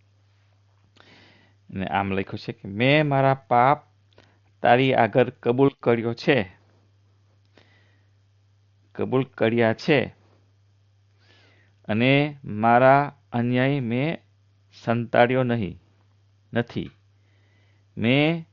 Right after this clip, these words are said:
કહ્યું કે યહોવાની આગળ હું મારા ઉલ્લંઘન કબૂલ કરીશ, અને તે મારા પાપ માફ કર્યા." દાઉદે કબૂલ કર્યું કે મેં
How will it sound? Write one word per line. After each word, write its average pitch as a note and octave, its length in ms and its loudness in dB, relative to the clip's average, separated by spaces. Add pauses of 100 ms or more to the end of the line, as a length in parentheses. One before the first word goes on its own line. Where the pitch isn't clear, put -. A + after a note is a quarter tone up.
(140)
કહ્યું B2+ 340 -2
કે C3 420 -6 (300)
યહોવાની C3+ 720 2
આગળ A2+ 480 0
હું B2+ 380 -6
મારા A2+ 440 -2 (480)
ઉલ્લંઘન C3 640 -2 (200)
કબૂલ A2 320 -2
કરીશ, - 480 -6 (420)
અને G2+ 200 -4
તે A#2+ 460 -2
મારા G#2+ 340 -2
પાપ G2+ 340 -6 (280)
માફ F2 380 -12
કર્યા." - 300 -20 (2500)
દાઉદે G#2 340 -2
કબૂલ C#3+ 380 -2
કર્યું G#2+ 360 -6 (240)
કે G2 100 -8
મેં G#2 440 -4